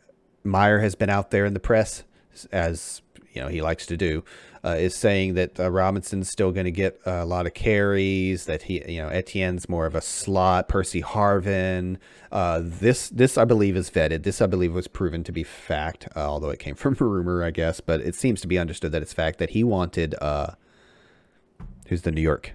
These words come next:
receiver, Florida receiver. He just took, not Tutu Atwell.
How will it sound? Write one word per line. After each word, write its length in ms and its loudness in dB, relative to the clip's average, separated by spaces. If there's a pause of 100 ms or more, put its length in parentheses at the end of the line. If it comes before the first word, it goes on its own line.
receiver, 480 -4 (220)
Florida 480 -2 (200)
receiver. 560 -8 (220)
He 180 -16
just 240 -18
took, 260 -12
not 180 -8
Tutu 240 -4
Atwell. 520 0